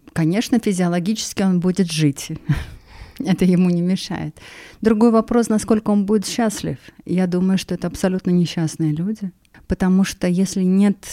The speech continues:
э, близких отношений, да, и это же говорит в первую очередь о том, что у тебя нет близких отношений с самим собой.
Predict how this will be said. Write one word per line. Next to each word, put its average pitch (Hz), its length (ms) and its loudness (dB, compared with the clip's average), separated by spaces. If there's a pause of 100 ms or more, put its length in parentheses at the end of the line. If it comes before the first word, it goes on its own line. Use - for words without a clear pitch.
э, 170 480 0
близких 180 520 -4
отношений, 151 840 0
да, 175 280 -2
и 165 420 0 (220)
это 185 280 -2
же 170 100 -2
говорит 170 360 0
в - 60 -16
первую 175 340 0
очередь 160 280 -4
о 156 60 -4
том, 175 160 -4
что - 160 -6
у - 20 -6
тебя 160 240 -2
нет 160 200 4
близких - 420 -6
отношений 151 480 0
с - 60 -6
самим 147 280 -2
собой. 160 420 -8